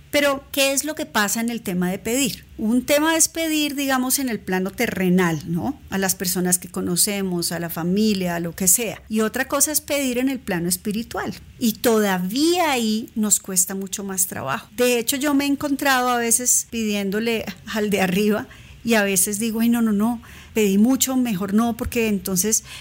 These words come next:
pensará que no doy gracias". Y, y tengo ahí unas conversaciones internas loquísimas donde me veo también con limitaciones para pedir incluso en el plano espiritual. Me puse como a pensar en eso, ¿por qué el tema de pedir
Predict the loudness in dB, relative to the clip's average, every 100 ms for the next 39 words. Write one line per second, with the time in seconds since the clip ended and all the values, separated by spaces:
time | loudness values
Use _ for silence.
0 | -6 0 2 2 -2 -2 -2 -2 0 0
1 | 2 0 0 -4 -4 -8 -12 -10 -4 -2
2 | 0 2 2 2 0 0 -2 -2 -2 -2
3 | -2 -2 -2 -6 -4 -4 -4 -6 -4 0
4 | 0 0 -4 -6 -6 -8 -2 0 2 2
5 | 2 2 2 2 0 0 0 2 0 0
6 | -6 -4 0 2 2 2 2 2 0 -2
7 | -2 -2 -2 -2 0 0 0 0 0 -2
8 | -2 -2 -4 -4 -2 -2 -4 -4 -10 -10
9 | -12 -6 -2 -2 0 0 0 -4 -4 -2
10 | 0 2 2 2 -2 -6 -4 0 2 0
11 | -4 -10 -10 -4 -2 0 -2 -6 -8 -4
12 | 0 2 2 0 0 0 2 4 2 -2